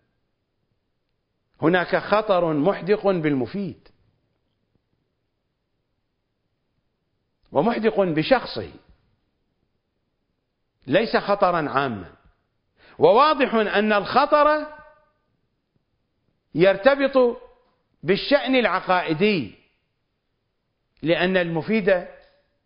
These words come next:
انتقل من حالة ضلال إلى حالة هدى، خالف فيها ما كان عليه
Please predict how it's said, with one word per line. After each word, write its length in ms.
انتقل 640
من 160
حالة 520
ضلال 640
إلى 200
حالة 600
هدى، 280
خالف 520
فيها 680
ما 160
كان 300
عليه 600